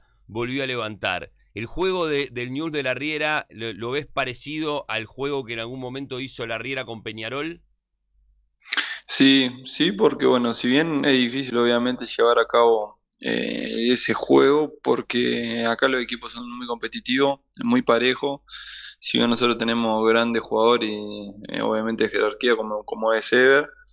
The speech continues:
Speaker 2: eh, también somos un pa-, un plantel que, bueno, que, que hay muchos chicos acá del club, eh, y bueno, Mauricio obviamente que llegó está, está con su idea de juego clara,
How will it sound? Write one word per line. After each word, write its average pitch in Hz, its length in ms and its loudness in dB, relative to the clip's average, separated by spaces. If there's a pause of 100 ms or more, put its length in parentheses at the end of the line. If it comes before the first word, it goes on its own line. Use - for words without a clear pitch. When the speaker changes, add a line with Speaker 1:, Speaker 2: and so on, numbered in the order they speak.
(360)
Speaker 2:
eh, 101 720 0
también 110 300 0
somos 120 260 -4
un 110 100 -6
pa-, 110 220 0
un 117 120 -6
plantel 107 760 -2 (200)
que, 107 120 0
bueno, 117 240 2
que, 107 340 2
que - 80 0
hay 113 60 2
muchos 110 320 -4
chicos 104 440 2
acá 110 140 4
del 107 180 0
club, 151 440 -4 (100)
eh, 104 400 -6 (1080)
y - 40 4
bueno, 117 260 4
Mauricio 113 520 0
obviamente 113 680 2
que 104 80 -2
llegó 113 240 2
está, 110 420 -2
está 107 240 -4
con 107 140 -8
su 110 80 -8
idea 110 240 4
de 104 80 2
juego 110 260 0
clara, 143 420 2